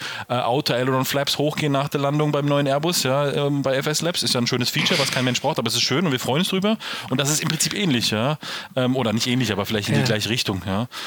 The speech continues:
Speaker 1: und deswegen freue ich mich schon, wenn
Speaker 2: Ja.
Speaker 1: ich das habe, aber ich für mich persönlich habe einfach nicht mehr die Zeit, die ich vielleicht früher hatte.
Speaker 2: Ja,
Speaker 1: Ja.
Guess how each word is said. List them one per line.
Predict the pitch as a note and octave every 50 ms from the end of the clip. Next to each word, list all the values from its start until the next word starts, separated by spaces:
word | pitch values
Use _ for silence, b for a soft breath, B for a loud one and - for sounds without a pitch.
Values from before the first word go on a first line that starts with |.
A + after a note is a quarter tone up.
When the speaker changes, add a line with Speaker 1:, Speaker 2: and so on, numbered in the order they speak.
| B B
Speaker 1:
und | - A#2+
deswegen | B2+ A#2 D#3 E3
freue | - D#3 D3+
ich | D3
mich | D3 -
schon, | F3 G3+
wenn | G#3+
Speaker 2:
Ja. | F3
Speaker 1:
ich | C3
das | C3+ A#2+ -
habe, | C3 C3+ D#3 E3+ G3 F3
aber | - - C3+ C#3+
ich | B2+ - -
für | - C3 A#2+
mich | C#3+ D3+
persönlich | - - A2 B2 C#3 C3 -
habe | A#2 - A2
einfach | A2+ - A#2
nicht | B2 G#2+
mehr | A#2 G#2+
die | A2+ G#2+
Zeit, | - A#2 A2+ A2 A2
die |
ich | G#2 - -
vielleicht | - - A2+ G#2 -
früher | - A#2 A2 G2
hatte. | A2+ - C#3+
Speaker 2:
Ja, | C3+
Speaker 1:
Ja. | B2 D#3